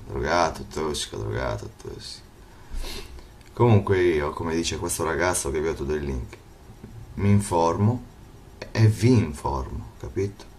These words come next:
Quindi se avete cose da, mandate. Oggi non siamo andati a lavorare, vedete il tempo voi com'è, perciò. Ok?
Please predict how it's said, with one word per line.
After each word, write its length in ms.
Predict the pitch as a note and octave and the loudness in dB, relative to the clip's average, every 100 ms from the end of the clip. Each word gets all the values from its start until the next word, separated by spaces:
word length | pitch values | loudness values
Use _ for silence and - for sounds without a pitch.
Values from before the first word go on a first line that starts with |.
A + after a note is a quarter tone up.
| - - - - - - - - - | -20 -20 -20 -20 -20 -20 -20 -20 0
Quindi 240 | G#2+ F#2 | 2 2
se 120 | F2+ | 2
avete 520 | E2+ G#2 G#2 G#2 E2+ - | 2 4 4 2 -2 0
cose 380 | F2+ F#2+ F2 | 0 2 2
da, 200 | F2 G#2 - - - - - - - | 2 2 0 -14 -20 -20 -20 -16 -6
mandate. 640 | D#2+ C#2 - - - - - - - - | -4 -4 -6 -8 -14 -18 -20 -20 -20 -10
Oggi 260 | - G2+ F#2 | 0 0 0
non 100 | F2 | -2
siamo 200 | - F2 | 0 0
andati 140 | E2 | 0
a 40 | E2+ | -2
lavorare, 520 | F#2 G2+ F#2 D2 B1 - - | 2 2 4 2 -2 -12 -16
vedete 300 | - C#2+ D2 | -8 -8 -6
il 100 | C2+ | -6
tempo 340 | C#2 C2+ - A#1 | -4 -6 -6 -4
voi 220 | C2 C#2+ | -4 -4
com'è, 260 | F2+ E2 - - - - - - - - - - - - | -4 -4 -6 -14 -20 -20 -20 -14 -12 -12 -18 -20 -20 -12
perciò. 400 | A2 - - G#2+ - - - - - - - - - - - - - - - - - - - - - - - - - - - - - - | -12 -10 -12 -12 -18 -16 -14 -14 -16 -18 -20 -20 -20 -20 -20 -20 -20 -20 -20 -20 -20 -20 -20 -20 -20 -20 -20 -20 -20 -20 -20 -20 -20 -16
Ok? 420 | - - G#2 A#2+ | -14 -4 2 2